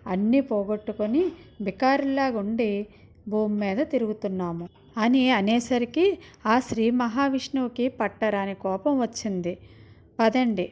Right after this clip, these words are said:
ఆ మురాసురుడి అంతు చూద్దాము" అని బయలుదేరారు. అప్పటిదాకా శ్రీ మహావిష్ణువు వెనకాతలే వచ్చిన దేవతలందరూ ఆ భయంకరమైన రాక్షసుని చూసి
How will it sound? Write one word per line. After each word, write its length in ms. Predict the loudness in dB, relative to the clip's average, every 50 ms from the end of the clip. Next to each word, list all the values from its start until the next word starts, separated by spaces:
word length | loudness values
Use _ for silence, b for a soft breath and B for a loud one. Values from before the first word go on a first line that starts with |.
| -6 -2
ఆ 140 | 0 2 2
మురాసురుడి 840 | 2 2 2 2 2 0 0 0 0 0 0 2 2 2 2 0
అంతు 320 | 0 -2 -4 -4 -4 -4 -4
చూద్దాము" 600 | -2 -2 -4 -4 -2 -2 0 0 0 -2 -2 -2
అని 320 | 0 2 4 4 4 4
బయలుదేరారు. 880 | 4 4 4 4 4 2 2 2 2 2 2 2 0 0 -2 -4 -6 -8 -14 -20 -20 -20 -20 _ _ _ _ _ _ _ _ _ _ _ _ _ _ _ _ _ _ _ -20 -20 -20 -20 -20 -20 -20 _ _ _ _ _ -8
అప్పటిదాకా 960 | -8 -8 -6 -4 0 2 2 2 4 4 2 2 2 2 2 4 4 4 2
శ్రీ 300 | 0 0 0 0 2 2
మహావిష్ణువు 800 | 2 2 0 0 0 0 0 0 0 -2 -4 -4 -2 -2 0 0
వెనకాతలే 640 | 0 -2 -2 -4 -4 -2 -2 -2 0 0 -2 0 0
వచ్చిన 360 | 0 -2 -2 -2 -2 -2 -2
దేవతలందరూ 1080 | -2 0 -2 -2 0 -2 -2 -2 -2 -2 -2 -2 -2 -2 -2 0 2 2 2 2 0 B B B B B B B B _ -4
ఆ 140 | 0 0 0
భయంకరమైన 1080 | 0 -2 -2 0 0 0 0 0 0 0 0 0 0 0 0 0 0 -2 -2 -2 -2
రాక్షసుని 680 | -2 -2 -4 -4 -6 -6 -6 -6 -6 -6 -6 -6 -6 -6 -6 -6 -6
చూసి 440 | -6 -6 -4 -2 -2 -2 -2 -4